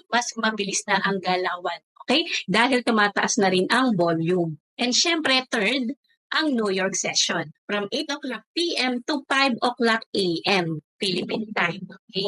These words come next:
Ang taas din ng activity dito, lalo na kapag merong mga high impact nyo sa U S. Sa kalimitan,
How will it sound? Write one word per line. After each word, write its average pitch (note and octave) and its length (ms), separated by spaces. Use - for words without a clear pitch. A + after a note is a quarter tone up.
Ang A3+ 80
taas - 320
din G3+ 160
ng G3 160
activity F#3+ 640
dito, A3 480
lalo C#4 320
na C4 160
kapag A3+ 320
merong A3 480
mga G#3 240
high G#3 400
impact F#3+ 400
nyo F#3 160
sa F#3+ 160
U E3 240
S. - 480
Sa F#3+ 80
kalimitan, A3 960